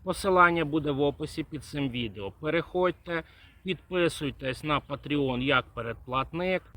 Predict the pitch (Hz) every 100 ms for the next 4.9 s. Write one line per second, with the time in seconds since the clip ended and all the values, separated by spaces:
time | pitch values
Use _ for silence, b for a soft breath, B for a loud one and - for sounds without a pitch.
0 | - 196 - 196 202 190 175 160 147 147
1 | - 139 - 131 101 - - 85 - b
2 | b 147 147 127 135 156 170 185 185 -
3 | 170 143 113 104 95 - - 135 175 -
4 | 170 - 160 175 165 - 127 117 95